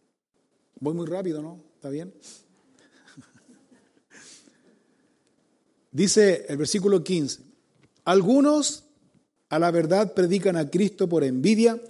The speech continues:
y contienda, pero otros de buena voluntad.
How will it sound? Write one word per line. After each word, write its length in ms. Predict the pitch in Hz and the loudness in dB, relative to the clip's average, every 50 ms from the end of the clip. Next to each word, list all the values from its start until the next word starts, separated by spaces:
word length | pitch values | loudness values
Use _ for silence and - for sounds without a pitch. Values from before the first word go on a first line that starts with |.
| - - - _ _ _ _ _ - | -20 -20 -20 _ _ _ _ _ -6
y 100 | 196 180 | -4 0
contienda, 640 | 175 196 185 175 - 185 185 151 131 120 107 - - - _ _ _ _ _ _ _ _ _ _ _ _ _ | 0 0 0 0 0 2 2 2 2 0 -4 -8 -18 -20 _ _ _ _ _ _ _ _ _ _ _ _ _
pero 220 | - 131 135 143 | -6 -4 0 2
otros 580 | 165 202 226 220 247 254 269 254 220 - - - - _ _ _ _ _ _ - | 2 2 2 4 4 2 2 2 0 -6 -12 -18 -20 _ _ _ _ _ _ -6
de 180 | 127 131 165 | 0 0 2
buena 300 | 160 160 196 214 220 220 | 2 2 2 2 0 0
voluntad. 640 | 202 208 196 185 175 160 - - 147 120 107 104 - | 2 2 2 0 0 -2 -4 -4 -6 -6 -6 -10 -16